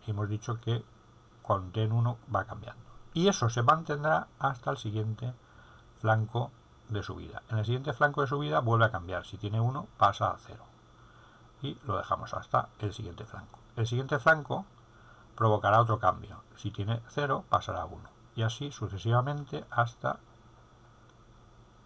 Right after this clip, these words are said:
el final. Si ahora comparáis el periodo de la señal de entrada es desde aquí hasta aquí, desde flanco de subida hasta flanco de subida. Y sin embargo, el periodo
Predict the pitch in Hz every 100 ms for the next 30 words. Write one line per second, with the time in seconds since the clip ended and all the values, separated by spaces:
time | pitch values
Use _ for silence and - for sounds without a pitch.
0 | - - - - - - - - - -
1 | - - - - 101 - 110 - - -
2 | - - - - - - - 123 156 165
3 | 147 131 123 123 123 90 - - 117 104
4 | 101 104 143 151 135 185 - - 113 107
5 | 113 117 110 123 117 - 110 110 110 120
6 | 127 147 - - 120 107 101 92 104 110
7 | 98 92 85 85 90 87 107 113 117 113
8 | 110 120 - 113 104 - 95 92 87 92
9 | 87 - - 123 143 143 156 117 95 87
10 | 95 131 120 92